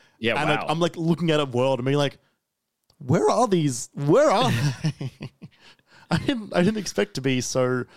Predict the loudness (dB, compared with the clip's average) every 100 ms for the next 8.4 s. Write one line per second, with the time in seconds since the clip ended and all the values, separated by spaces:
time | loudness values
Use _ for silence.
0 | -20 _ -8 -4 -4 -6 -18 _ _ _
1 | _ _ -10 -2 0 2 2 0 -2 -6
2 | -4 -2 -4 -10 _ _ _ -12 -2 -2
3 | 0 -4 -2 0 0 2 -2 -4 -4 -4
4 | -4 -6 -4 -2 -2 -2 -4 -4 -2 -2
5 | -2 -2 -2 -4 -4 -2 0 0 0 0
6 | 0 0 0 0 0 0 0 0 -2 -2
7 | -4 -2 -4 -4 -4 -2 -2 -4 -8 -10
8 | -10 -10 -10